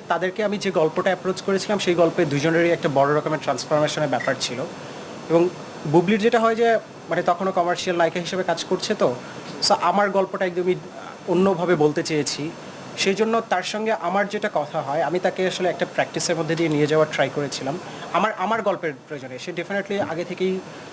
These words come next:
অভিনয় করছেন, ভালো করছেন এবং তাকে সবাই চিনছেন। কিন্তু আমার যেটা প্রয়োজন ছিল, আমার আসলে নায়িকার বাইরে একজন অভিনেত্রী দরকার ছিল, যেটা একদমই র।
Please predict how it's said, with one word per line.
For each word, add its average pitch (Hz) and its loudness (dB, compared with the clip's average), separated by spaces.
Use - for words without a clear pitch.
অভিনয় 175 4
করছেন, 170 0
ভালো 151 0
করছেন 151 -2
এবং 147 -2
তাকে 151 -2
সবাই 143 0
চিনছেন। 143 -4
কিন্তু 196 4
আমার 202 2
যেটা 226 0
প্রয়োজন 226 2
ছিল, 233 -2
আমার 208 4
আসলে 202 0
নায়িকার 165 2
বাইরে 190 2
একজন 196 0
অভিনেত্রী 170 2
দরকার 139 2
ছিল, 156 -2
যেটা 165 0
একদমই 180 2
র। 135 4